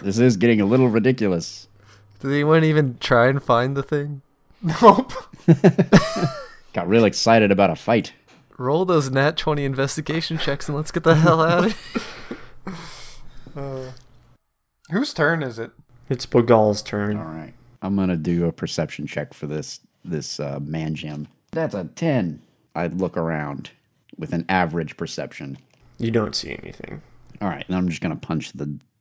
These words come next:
Speaker 1: the one I'm on.
Speaker 4: Cool, do it.
Speaker 1: That's a ten to attack, so probably not gonna hit.
Speaker 4: That's not gonna hit.
Speaker 1: I'm gonna attack him again. That one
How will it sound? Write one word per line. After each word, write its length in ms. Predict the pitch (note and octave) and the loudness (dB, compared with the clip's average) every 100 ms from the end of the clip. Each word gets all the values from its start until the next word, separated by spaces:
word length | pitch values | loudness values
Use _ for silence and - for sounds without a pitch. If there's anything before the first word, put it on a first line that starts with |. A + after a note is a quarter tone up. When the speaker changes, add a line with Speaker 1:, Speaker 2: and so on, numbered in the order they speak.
| _ _ - | _ _ -6
Speaker 1:
the 120 | G2 | -4
one 200 | E2 D#2+ | -2 -2
I'm 140 | D#2 | -4
on. 240 | D#2 D#2+ E2+ _ - | -4 -6 -8 _ -20
Speaker 4:
Cool, 240 | - B2+ D#3+ | -2 0 0
do 200 | - A#2+ | -2 -2
it. 140 | C#3 - _ - | -2 -8 _ -10
Speaker 1:
That's 160 | A2 F2 | -8 -8
a 60 | |
ten 300 | - A2 G#2+ | -4 -2 0
to 100 | G2+ | -2
attack, 500 | G#2+ A#2 A#2 A#2 - _ _ _ _ | -4 -4 -6 -8 -14 _ _ _ _
so 300 | - D#2+ C2+ | -14 -12 -12
probably 280 | F#2 F2 F2+ | -10 -8 -8
not 120 | E2 | -8
gonna 160 | F#2 | -10
hit. 260 | F2 F#2+ - - - | -8 -10 -10 -18 -8
Speaker 4:
That's 260 | B2 A2 - | -4 -4 -2
not 180 | G#2+ | -4
gonna 160 | G#2 G#2 | -4 -6
hit. 300 | G#2 G#2 G2+ - | -6 -6 -10 -12
Speaker 1:
I'm 120 | F2 | -12
gonna 160 | D#2+ D2+ | -10 -12
attack 240 | - E2 | -12 -12
him 80 | D2+ | -12
again. 480 | D2 G2 A2 A2+ - _ _ _ | -10 0 0 0 -4 _ _ _
That 240 | E2 G2+ F2+ | -12 -12 -8
one 540 | F2 E2+ F2 F2 F2 | -6 -6 -6 -6 -8